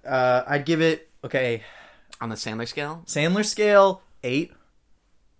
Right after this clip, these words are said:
Speaker 1: 'Cause I think he's, he's likable and
Speaker 2: Mm-hmm.
Speaker 1: it's not bad.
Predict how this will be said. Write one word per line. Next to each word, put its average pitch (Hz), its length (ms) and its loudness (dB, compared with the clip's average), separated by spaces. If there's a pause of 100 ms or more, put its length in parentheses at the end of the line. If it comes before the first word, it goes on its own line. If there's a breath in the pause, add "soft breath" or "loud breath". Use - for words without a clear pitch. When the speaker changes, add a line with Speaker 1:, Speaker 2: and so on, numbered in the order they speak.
(420)
Speaker 1:
'Cause - 120 -8
I 151 40 2
think 170 160 -2
he's, 156 300 -6
he's 127 220 -10
likable 127 540 -2
and 117 120 -10
Speaker 2:
Mm-hmm. 117 80 -2
Speaker 1:
it's 113 140 -8
not 120 200 -4
bad. 120 420 0